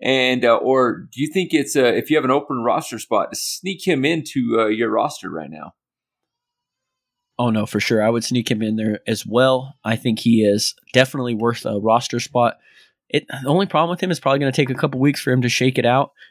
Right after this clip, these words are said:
Speaker 2: and any situation he jumps into is gonna be a little bit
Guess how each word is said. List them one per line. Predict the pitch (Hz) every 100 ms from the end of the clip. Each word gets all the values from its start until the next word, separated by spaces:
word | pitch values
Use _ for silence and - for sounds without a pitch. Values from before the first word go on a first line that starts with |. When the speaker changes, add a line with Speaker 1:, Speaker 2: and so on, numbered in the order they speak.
| _
Speaker 2:
and | 117
any | 117 147 143
situation | 135 139 - 123 135 123
he | 113
jumps | 117 113
into | 135 131 131
is | 127
gonna | 123 113
be | 117
a | 113
little | 113 117
bit | 113 113